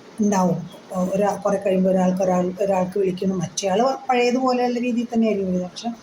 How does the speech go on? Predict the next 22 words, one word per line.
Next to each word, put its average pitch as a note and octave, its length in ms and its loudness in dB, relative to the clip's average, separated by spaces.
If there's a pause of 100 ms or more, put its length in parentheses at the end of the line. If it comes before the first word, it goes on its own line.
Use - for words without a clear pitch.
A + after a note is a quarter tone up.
(360)
മറ്റേയാളുടെ B3+ 480 0
ഉൾ-, B3+ 240 0 (160)
ഇതിൽ B3 240 0
എന്തെങ്കിലുമൊക്കെ B3+ 480 2
വ്യത്യാസങ്ങൾ A3+ 580 2
വന്നിട്ടുണ്ടാവാം. E3 720 -2 (280)
ഒരധികം F#3+ 400 0 (140)
എന്തെങ്കിലുമൊക്കെ D#4+ 580 2
ഒരു F#4+ 140 0 (480)
പറയാൻ C#4 300 2
പറ്റില്ല, A#3+ 220 2
മനുഷ്യൻ്റെ A3 460 4
മനസ്സല്ലേ, F#3 540 2 (100)
എന്താണ് G#3+ 360 2
അവർക്ക് G#3 260 0
വരുന്ന G3+ 200 0
മാറ്റം F#3 320 -2
എന്നൊന്നും F#3 280 2
നമുക്ക് F3+ 300 -2
മുൻകൂട്ടി G3 420 0
പറയാൻ D#3+ 260 -6
പറ്റില്ല. C#3+ 340 -12